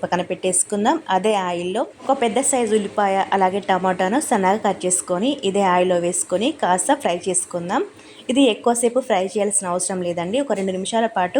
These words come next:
ఫ్రై చేస్తే సరిపోతుంది. ఈ టమాటా, ఆనియన్ కాస్త లైట్గా సాఫ్ట్ అవ్వాలి. ఇలా అయ్యే ముందు దీనిలోకి నాలుగైదు జీడిపప్పు పలుకులు, రెండు లవంగాలు, చిన్న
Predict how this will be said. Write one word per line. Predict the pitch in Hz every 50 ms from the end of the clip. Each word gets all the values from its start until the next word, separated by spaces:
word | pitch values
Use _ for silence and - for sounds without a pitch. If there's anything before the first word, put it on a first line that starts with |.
| 330 381 370
ఫ్రై | 320 226 185 185 196
చేస్తే | 185 180 - 208 -
సరిపోతుంది. | - 180 170 170 - 180 170 - - 175 175 185 220 285 403 427 - - - - - - - - 262
ఈ | 254 -
టమాటా, | 240 214 208 202 196 196 196 233 226 202
ఆనియన్ | 185 190 196 247 269 269 - -
కాస్త | 180 180 185 180 - 240 214
లైట్గా | 185 175 175 196 208 226 233
సాఫ్ట్ | - 185 165 175 - - 190 175
అవ్వాలి. | 170 165 165 170 208 269 392 427 - - - - - - - - - 269
ఇలా | 277 254 233
అయ్యే | 220 226 226 220 220
ముందు | 214 208 220 302 269 240
దీనిలోకి | 220 208 196 208 202 - 208 190
నాలుగైదు | 180 180 185 185 185 185 226 214
జీడిపప్పు | 214 202 214 - 233 - 214 202
పలుకులు, | - 208 202 196 - 226 - 294 269
రెండు | 240 202 185 180 170
లవంగాలు, | 165 175 180 190 185 190 196 240 302 -
చిన్న | - - 302 285